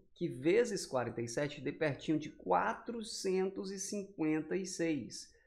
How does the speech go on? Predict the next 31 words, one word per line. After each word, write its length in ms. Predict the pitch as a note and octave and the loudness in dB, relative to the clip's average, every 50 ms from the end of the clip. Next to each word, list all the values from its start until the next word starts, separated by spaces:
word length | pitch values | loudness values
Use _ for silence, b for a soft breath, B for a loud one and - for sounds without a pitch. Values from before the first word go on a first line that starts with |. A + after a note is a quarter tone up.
| b b b | b b b
que 100 | - A#3+ | -2 0
é 40 | B3 | 0
um 200 | B3+ C4 C4 B3 | 2 2 0 0
valor 480 | A3 A3+ G#3+ F3+ E3+ F3 F3+ F3 B B B B B B _ _ | 2 2 4 6 6 4 4 2 B B B B B B _ _
alto, 460 | - G#3 G3+ G#3 G#3 F#3 C#3+ - - | 2 4 6 6 6 6 4 2 -2
né? 260 | A#2 A#2 A#2+ C3+ D#3+ - - b b b b b | -2 0 0 -2 -4 -6 -10 b b b b b
Então, 300 | - G#3 G3+ A#3+ B3 A3+ | -6 -2 0 0 0 2
eu 80 | - G#3+ | 2 2
vou 160 | G3+ G#3+ G#3 | 2 0 -2
fazer 280 | G#3 - F#3+ E3 D3 E3+ | 2 2 4 4 4 4
um 100 | G3 A#3 | 0 2
teste. 500 | - F#3 D3+ C3+ A#2+ A2+ - - - - | 2 2 4 4 2 2 -4 -10 -14 -8
Será 240 | - A#3+ A#3+ D#4+ B3+ | -4 -2 0 0 0
que 140 | - - | 0 -2
nove 540 | F#3+ F#3 E3+ E3 F3+ G#3 A#3 A#3+ A#3+ G#3+ G#3 | 0 2 4 4 4 4 4 4 2 2 -2
vezes 340 | - - D#3+ D#3+ D3 C#3+ - | 0 0 0 0 0 -2 -6
quarenta 400 | - - C#3+ C3+ C3+ C3+ C3 D3 | -2 2 2 2 2 2 0 -2
e 80 | C3+ B2+ | -4 -4
sete 400 | - - B2 A2+ A2+ - - - | 0 0 0 0 0 -2 -2 2
dá 140 | - C#3+ | 2 2
pertinho 520 | - - F3 D#3 C#3+ - - - E3+ D#3+ D#3+ | 2 2 0 -2 -2 -6 -8 -2 0 0 0
de 80 | C3 | 0
quatrocentos 800 | B2+ - - C3 B2 B2 - C3+ C3 - - G3 G#3+ A3+ G#3+ G3+ | -2 0 2 2 2 2 0 -6 -8 -4 -2 0 0 0 -2 -4
e 60 | F#3 F3+ | -6 -6
cinquenta 420 | E3 - - - - C3+ B2 C3+ | -6 -6 -6 -2 -2 -2 0 0
e 60 | B2 | -2
seis 500 | B2 - - A#2 - - - - - _ _ _ _ | -2 -4 -6 -6 -8 -8 -10 -12 -14 _ _ _ _
sem 260 | - - A#3 B3 A#3+ | -4 0 0 0 2
passar? 640 | B3 C#3 C3 - - F3 D3+ A2+ A2+ - - - b b b b b b | 4 2 2 4 4 4 4 4 4 -2 -10 -18 b b b b b b
Para 200 | - B2 B2 B2+ | 0 2 2 2
descobrir, 680 | A#2 C#3 D#3 - - G#3 F3 D3 C#3+ D#3+ G3 - B | 0 -2 -8 -6 -6 -4 0 4 4 4 2 0 B